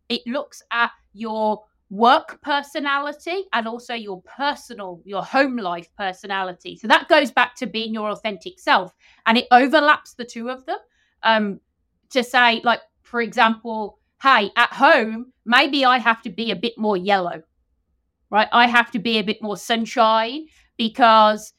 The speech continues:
you know, my husband is very data driven and, and, you know, he could also be a red person. Whereas at work, you know, I dial up my, my redness because that's what people want from me and that's my natural tendency as well.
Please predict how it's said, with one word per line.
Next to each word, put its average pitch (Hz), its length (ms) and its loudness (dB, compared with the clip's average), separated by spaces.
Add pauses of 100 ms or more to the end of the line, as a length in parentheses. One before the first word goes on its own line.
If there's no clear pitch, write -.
(300)
you 247 140 -6
know, 196 240 0 (360)
my 240 140 6
husband 233 480 -2
is 208 120 -8
very 214 240 -4
data 202 420 0
driven 202 540 -4
and, 185 260 -10
and, 190 400 -8
you 214 120 -10
know, 170 180 -2
he 233 240 -6
could 220 160 -4
also 208 460 -4 (200)
be 214 160 -2
a 190 60 -4
red 175 360 -2
person. - 440 -12 (460)
Whereas 226 420 4
at - 100 -8
work, 247 440 6
you 240 80 -10
know, 214 160 -4
I 214 100 -2
dial 196 380 2
up 247 160 -6
my, 240 320 2 (220)
my 240 140 4
redness 226 560 -4
because 202 260 -16
that's - 220 -4
what - 180 -8
people 233 300 -6
want 262 260 2
from 202 160 -10
me 214 140 -10
and 233 100 -8
that's 202 220 -8
my 233 80 -6
natural 226 360 -8
tendency 233 600 -14
as - 120 -20
well. - 160 -12